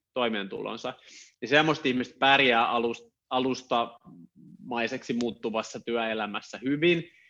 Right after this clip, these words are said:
ja, ja sit taas näiden vastakohta, eli semmoista ihmistä, joilla ei ole erityisen niinku ki-, erottuvaa kilpailuetua,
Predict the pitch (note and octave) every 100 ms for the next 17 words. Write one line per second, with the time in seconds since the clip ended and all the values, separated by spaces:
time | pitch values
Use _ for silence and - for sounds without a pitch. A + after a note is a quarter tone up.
0 | _ _ - A#2+ A#2+ B2 - C3 C#3+ C#3
1 | C3+ C3+ C#3 - C#3+ B2+ A#2 - B2 -
2 | _ _ A2 A#2 C3 C3+ C3 C3 B2+ A2+
3 | B2 A#2 B2 D3 D3+ C#3+ C#3 C3 B2 A#2+
4 | B2+ A#2 A2+ - C#3 - - _ - -
5 | _ _ - D3 D3 - C#3 C3 B2 C3
6 | B2 A2 A#2+ A#2 A#2 A2+ - A2+ A2+